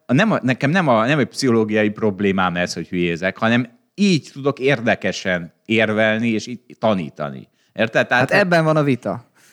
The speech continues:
Speaker 1: De ez nem pszichológus kell, hanem ez egy tanárképzőre kell elmennem, ahol elmagyarázzák, hogy, tehát ez nem, ez, érted? Érted, hogy mi a probléma. Na figyeljetek, mert ugye mi a baj?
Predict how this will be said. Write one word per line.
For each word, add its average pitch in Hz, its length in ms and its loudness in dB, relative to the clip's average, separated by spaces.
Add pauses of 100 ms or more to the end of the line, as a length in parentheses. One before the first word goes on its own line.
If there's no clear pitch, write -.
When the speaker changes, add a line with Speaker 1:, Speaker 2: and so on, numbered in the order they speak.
Speaker 1:
De 131 160 0
ez 180 160 2
nem 214 120 0
pszichológus 151 420 2
kell, 151 160 2
hanem 147 160 0
ez 143 100 2
egy 139 100 0
tanárképzőre 92 720 -2
kell 95 160 0
elmennem, 92 420 2
ahol 117 140 4
elmagyarázzák, 101 720 0
hogy, 110 200 0
tehát - 360 -6
ez 147 80 2
nem, 160 300 0
ez, 123 240 -8
érted? 127 380 -2 (200)
Érted, 113 380 -4
hogy 98 100 -4
mi 95 80 2
a 87 220 0
probléma. 90 520 -4 (500)
Na 117 220 2
figyeljetek, 90 560 -2 (340)
mert 151 180 2
ugye 220 180 2
mi 302 120 0
a 127 100 2
baj? 80 340 -4